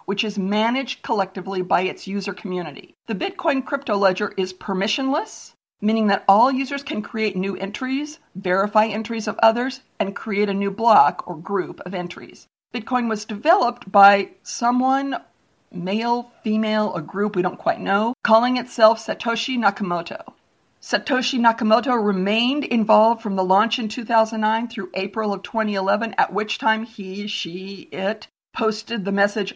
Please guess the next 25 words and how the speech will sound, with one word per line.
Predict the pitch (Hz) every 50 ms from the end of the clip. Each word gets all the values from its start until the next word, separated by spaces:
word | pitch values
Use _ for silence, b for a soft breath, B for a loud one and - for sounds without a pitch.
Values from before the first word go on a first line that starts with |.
| -
"I | 180 180
have | 185 214 262 190 214
moved | 208 220 226 202 185
on | 226 220 220
to | 214 - -
other | 196 190 190 190
things," | 185 - 247 269 277 269 277 277 B B B B -
and | - 233 240
handed | 277 294 294 285 370 277
over | 285 262 285
the | 285
complete | - - - 277 - 294 330 320 320
source | - - 208 196 202
code | - - 220 196 190 196 196
and | - 196 196
network | 196 196 - 180 175 - -
key | - - 175 175
to | - 190
Gavin | 175 170 180 175 175 170 165 160
Anderson. | - 220 220 220 190 - - - - - - - _ _ _ _ _ _
The | 214
one | 208 196 214 233 262 285 294
million | 277 285 294 277 262 262 254 233 202
Bitcoin | 165 - 226 - - - - - 240 226 226 226 226 226 233 233 - -
wallet, | 185 185 196 208 208 214 226 247 269 - -